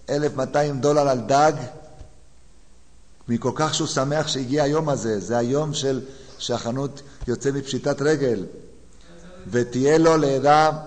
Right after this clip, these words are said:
ותהיה לו לעדה על דאגתו". זה שהוא שמח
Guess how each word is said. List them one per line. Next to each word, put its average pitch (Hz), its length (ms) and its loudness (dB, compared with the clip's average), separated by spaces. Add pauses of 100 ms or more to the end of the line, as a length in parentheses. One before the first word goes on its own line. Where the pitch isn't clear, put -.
(420)
ותהיה 123 440 2
לו 156 160 4
לעדה 143 500 2 (640)
על 113 140 -4
דאגתו". 127 920 0 (3750)
זה 139 320 0
שהוא 185 200 4
שמח 160 720 2